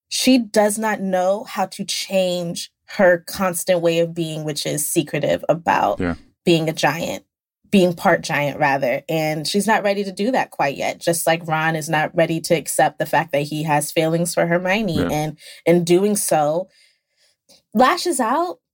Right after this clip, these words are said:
Speaker 1: and r-, projects and isn't able to effectively exchange in this communication any longer.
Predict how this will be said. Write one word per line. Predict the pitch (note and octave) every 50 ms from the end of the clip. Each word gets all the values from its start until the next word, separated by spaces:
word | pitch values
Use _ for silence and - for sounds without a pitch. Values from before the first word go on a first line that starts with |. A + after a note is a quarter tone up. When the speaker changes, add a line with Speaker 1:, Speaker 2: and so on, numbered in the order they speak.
| _ _ _ _ -
Speaker 1:
and | A3 A3 A3 A3 A3 A3 G#3+ G#3+ G#3+ G#3 G#3 G#3 _ _ _ _ _ _ _ _ - - F#3 F#3 F#3+
r-, | G#3
projects | G#3+ - - C4+ A3+ G#3 - G3+ F#3+ G#3 A#3+ - - - - - - -
and | G3 G3+ F#3 F#3+ F#3 E3+ - _ -
isn't | G#3 A#3+ A#3 A#3+ A#3 - - -
able | G#3 A3 G#3+ G#3+ G#3
to | G#3 A3+ G3 -
effectively | G3 G#3 - - B3 A3+ A3+ - - G3+ F3+ F#3+ F#3 F#3 F#3 -
exchange | F3+ F3 - - - - G3+ G3+ F#3+ F#3 F#3 F3
in | F3 E3+
this | F3 F3 F3 -
communication | - F#3 F3 F3 E3+ E3+ E3+ F#3+ E3+ E3+ E3+ - F3 E3+
any | E3 E3 D3+
longer. | D3+ D3 B2 A#2+ - - G#2 A#2 - -